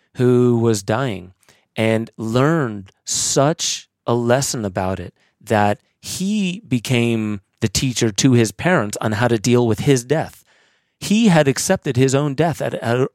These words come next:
early age, a young age, I should say, and his parents couldn't accept it. So he understood his contract so well that he was, he was like, "Now I need to teach you, 'cause that was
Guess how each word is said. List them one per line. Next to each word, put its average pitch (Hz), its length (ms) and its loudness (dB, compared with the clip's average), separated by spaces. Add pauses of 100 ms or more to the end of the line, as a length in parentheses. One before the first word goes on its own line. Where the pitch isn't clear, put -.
early 170 540 -2 (180)
age, 160 500 -4 (120)
a 151 60 -10
young 147 300 0
age, 147 240 -2
I 98 80 -4
should 98 220 -8
say, 104 320 -8 (480)
and 110 140 -4
his 113 100 0
parents 190 440 0
couldn't 98 240 -4
accept 90 380 -6
it. - 120 -16 (600)
So 123 360 4 (100)
he 233 240 -2
understood 131 420 0
his 110 200 0
contract 107 720 -4
so 156 260 2
well 151 320 2
that 110 140 0
he 110 80 -2
was, 110 300 -4
he 117 120 -4
was 110 140 -2
like, 107 220 0 (480)
"Now 113 260 0
I 127 80 2
need 120 240 -4
to 110 60 -4
teach - 340 -8
you, 156 140 0
'cause 98 180 -2
that 104 220 -2
was 107 280 0